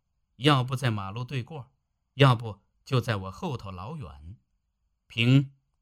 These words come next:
没有回答我。我知道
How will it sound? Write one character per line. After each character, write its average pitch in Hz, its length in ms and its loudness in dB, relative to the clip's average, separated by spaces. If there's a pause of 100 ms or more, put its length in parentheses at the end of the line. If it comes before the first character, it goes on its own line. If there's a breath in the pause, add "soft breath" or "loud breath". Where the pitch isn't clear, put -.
没 127 280 6
有 98 180 -4
回 101 260 -12
答 92 160 -12
我。 73 240 -20 (640)
我 104 160 -12
知 156 200 -10
道 117 240 -12